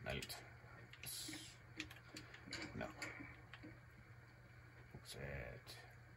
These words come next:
Really?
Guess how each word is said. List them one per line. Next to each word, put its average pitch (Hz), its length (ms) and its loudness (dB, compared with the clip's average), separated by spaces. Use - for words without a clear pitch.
Really? - 340 12